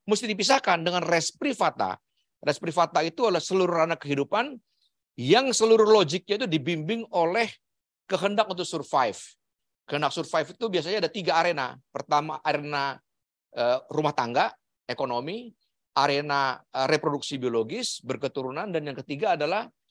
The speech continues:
eh, arena untuk mempertahankan masyarakat dengan menggunakan kekerasan. Nah, dalam tradisi Arenian ini, dua ruang ini mesti dipisah. Respublika tidak boleh bercampur dengan res privata.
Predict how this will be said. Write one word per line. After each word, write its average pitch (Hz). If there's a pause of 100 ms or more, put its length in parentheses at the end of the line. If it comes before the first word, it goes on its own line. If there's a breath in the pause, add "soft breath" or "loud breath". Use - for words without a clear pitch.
(160)
eh, 156 (120)
arena 143
untuk 170
mempertahankan 156
masyarakat 156
dengan 151
menggunakan 135
kekerasan. 117 (840 soft breath)
Nah, 127
dalam 143
tradisi 165
Arenian 160
ini, 185 (480)
dua 180 (1040)
ruang 214
ini 247
mesti 202
dipisah. 170 (1080)
Respublika 202
tidak 196
boleh 202
bercampur 190
dengan 160
res 170
privata. 165